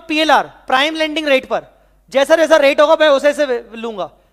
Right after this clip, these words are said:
तो ये कहीं ना कहीं यार ये डिसाइडेड है, ये पता है मुझे कि हर साल रेट्स होंगे। पर अगर मैं बोलूं कि मैं तेरे से एक्स्ट्रा पेमेंट लूंगा सौ रुपए per kilometer अगर तू गाड़ी एक्स्ट्रा चलाएगा तो, क्या ये वेरिएबल पेमेंट है? यस।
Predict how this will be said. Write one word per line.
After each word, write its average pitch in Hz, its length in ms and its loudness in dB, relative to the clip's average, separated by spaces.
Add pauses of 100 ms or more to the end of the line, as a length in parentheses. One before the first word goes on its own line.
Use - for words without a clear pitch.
(260)
तो 294 80 -20
ये 254 140 -20
कहीं 220 340 -18
ना 302 100 -14
कहीं 311 220 -14
यार 311 180 -10
ये 339 140 -10
डिसाइडेड 269 600 -6
है, 240 100 2
ये 262 140 -8
पता 262 280 -6
है 311 80 0
मुझे 240 220 -12
कि 240 120 -12
हर 185 180 -8
साल 247 200 -8
रेट्स 220 340 -12
होंगे। 208 380 -10 (1200)
पर 247 120 -6
अगर 254 160 -6
मैं 254 120 -12
बोलूं 247 220 -10
कि 269 100 -16
मैं 233 160 -10
तेरे 233 220 -8
से 254 200 -8 (220)
एक्स्ट्रा 262 340 -10
पेमेंट 247 360 -8
लूंगा 233 240 -10
सौ 208 280 -8
रुपए 233 220 -6
per 233 260 -6
kilometer 233 540 -10
अगर 220 260 -4
तू 262 160 -14
गाड़ी 226 360 -6 (240)
एक्स्ट्रा 269 360 -8
चलाएगा 247 500 -2
तो, 247 260 -6 (1400)
क्या 277 120 0
ये 294 160 -4
वेरिएबल 285 260 -6
पेमेंट 294 300 -8
है? 262 280 -10
यस। - 380 -12